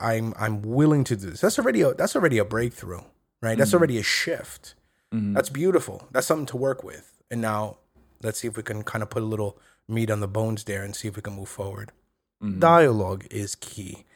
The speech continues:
Speaker 1: The mark
Speaker 2: Mm-hmm.
Speaker 1: of an educated mind, right? It's another quote. "The mark of an educated mind is the ability to tend to enter-, to entertain a thought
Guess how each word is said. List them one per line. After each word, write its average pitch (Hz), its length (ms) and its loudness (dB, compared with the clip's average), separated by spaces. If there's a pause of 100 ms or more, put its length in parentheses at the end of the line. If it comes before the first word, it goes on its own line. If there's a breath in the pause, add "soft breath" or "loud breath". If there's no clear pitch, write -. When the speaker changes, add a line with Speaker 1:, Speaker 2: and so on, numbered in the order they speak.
(420)
Speaker 1:
The - 60 -6
mark 110 160 0
Speaker 2:
Mm-hmm. 131 60 10
Speaker 1:
of 120 80 6
an 123 80 4
educated 123 500 2
mind, 110 480 -2 (160)
right? 104 140 -6
It's 104 120 -10
another 107 220 -4
quote. - 360 -6
"The - 60 -10
mark 104 240 0
of 110 80 -2
an 101 100 -2
educated 127 480 0
mind 101 440 -6 (340)
is 107 160 -8
the 113 100 2
ability 120 480 0
to - 100 -12
tend 135 320 0
to - 160 -2
enter-, 170 260 4 (200)
to - 220 2
entertain 175 560 4
a 156 40 2
thought 143 520 2